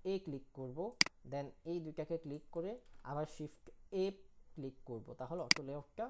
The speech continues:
হয়ে যাচ্ছে। শিফট এ, শিফট এ, Shift এ, আবার Shift এ।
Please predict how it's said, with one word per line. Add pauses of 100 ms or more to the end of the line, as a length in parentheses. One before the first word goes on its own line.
(140)
হয়ে
যাচ্ছে। (680)
শিফট (320)
এ, (2500)
শিফট (340)
এ, (2000)
Shift (220)
এ, (2250)
আবার (220)
Shift (180)
এ।